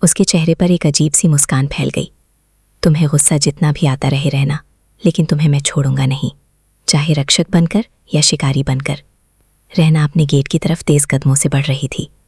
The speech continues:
लेकिन उसके दिल में कहीं ना कहीं अखिल की आखिरी लाइन गूंज रही थी। विक्रम के आलीशान बंगले में उस वक्त बेचैनी का माहौल था। बड़े कमरे की घड़ी टिक टिक करती जा रही थी, लेकिन हर एक सेकंड विक्रम की बेचैनी को और बढ़ा रहा था।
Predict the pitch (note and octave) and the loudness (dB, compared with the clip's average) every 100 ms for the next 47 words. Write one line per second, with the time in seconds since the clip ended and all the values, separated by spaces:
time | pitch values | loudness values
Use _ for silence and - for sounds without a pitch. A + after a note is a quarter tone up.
0 | _ _ - E3 F3+ E3+ - D#3 D#3 D#3 | _ _ -4 0 2 2 0 0 2 2
1 | F3 E3+ D3+ E3 D#3+ D3+ D#3+ C#3 - D3+ | 2 0 2 2 2 0 2 0 0 0
2 | - C3+ C#3 D#3+ C#3+ C3+ C#3+ D3 C#3+ C#3 | 0 -2 0 0 2 2 2 4 2 2
3 | C#3+ - - - _ _ _ _ _ _ | -2 -6 -10 -12 _ _ _ _ _ _
4 | _ G3 F#3+ G#3+ A#3 A#3+ F3+ D#3 D#3+ F3 | _ 0 2 2 0 0 0 0 0 0
5 | E3 D3 C#3+ D3+ E3 F3 C#3+ - G3 - | 0 2 2 2 4 4 2 0 -2 0
6 | D3 C#3 C#3 C#3 C#3+ C#3 C3+ C#3 C#3+ - | -2 0 0 2 0 -2 -2 -4 -4 -6
7 | - _ _ _ _ _ _ E3 D3 C#3+ | -10 _ _ _ _ _ _ 2 2 2
8 | C#3+ C#3 D3 E3 - D3 D#3+ F3 - D3+ | 0 0 0 -2 -2 0 0 -2 -2 -4
9 | - C#3 C#3 C3 C3 C3+ C#3 - - - | -2 -4 -2 -2 -2 -6 -8 -12 -12 -16
10 | _ _ _ _ A3+ F#3 F#3 F3 G#3 A3 | _ _ _ _ -4 0 0 2 2 2
11 | - E3 - E3+ D3+ - D3+ D#3+ D3+ C#3+ | 0 -2 0 0 0 0 0 0 2 2
12 | - C3+ C#3+ F#3+ D3 C#3 C#3 C3 C3+ C#3 | 0 0 0 2 2 0 -2 -2 -4 -6
13 | C#3+ - | -8 -12